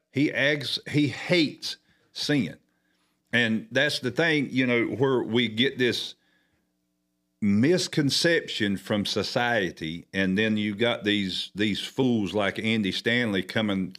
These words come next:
through and, and making it even worse because we disagree, because I, I love people enough. And that's what it all boils down to.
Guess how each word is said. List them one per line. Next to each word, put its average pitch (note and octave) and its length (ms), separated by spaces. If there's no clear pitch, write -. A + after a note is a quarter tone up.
through A2 340
and, F2 160
and G#2 200
making A#2+ 320
it G2 140
even G2 400
worse A2+ 460
because C#3 720
we C#3+ 200
disagree, B2 880
because B2+ 480
I, D3+ 460
I C3 160
love B2 640
people G2+ 420
enough. D#2+ 320
And B2 180
that's D3 240
what D3+ 160
it A#2 120
all A2 160
boils G2 280
down C3+ 300
to. D#2+ 240